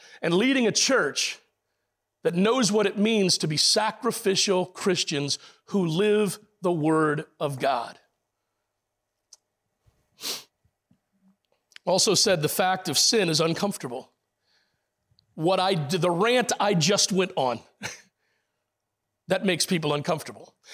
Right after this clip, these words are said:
And I'm sure there are people watching, probably people sitting here this morning that are saying, "Yo, Pastor John, you just crossed a line." Okay. That's, that's, that is, that is fine.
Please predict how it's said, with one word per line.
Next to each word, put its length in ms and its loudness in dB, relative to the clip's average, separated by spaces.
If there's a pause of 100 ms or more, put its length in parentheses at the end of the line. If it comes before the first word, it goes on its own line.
(120)
And 80 0
I'm 80 0
sure 240 2
there 140 4
are 40 2
people 360 0
watching, 400 2
probably 240 2
people 260 -2
sitting 300 0
here 160 2
this 160 -4
morning 280 0 (360)
that 80 0
are 40 2
saying, 520 0 (100)
"Yo, 320 4
Pastor 380 0
John, 520 0 (1120)
you 160 -2
just 160 -2
crossed 320 0
a 60 0
line." 400 -2 (180)
Okay. 280 -8 (880)
That's, 260 0
that's, 340 0 (200)
that 220 0
is, 240 0
that 280 0
is 140 0
fine. 460 -2